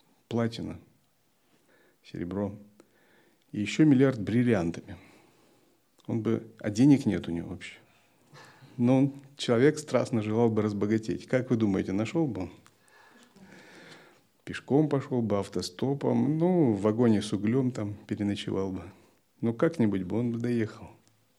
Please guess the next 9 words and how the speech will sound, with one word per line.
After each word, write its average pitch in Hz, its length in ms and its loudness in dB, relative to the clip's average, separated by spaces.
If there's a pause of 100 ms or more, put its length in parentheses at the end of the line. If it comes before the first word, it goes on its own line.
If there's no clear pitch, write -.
(2000)
Это - 280 -12
мумукшутва. 117 840 -2 (2250)
Это 113 300 -4
не 131 180 4
денег 185 400 4
нет, 85 200 -4
это 120 220 -4
намерения 170 640 4
нет. - 240 -8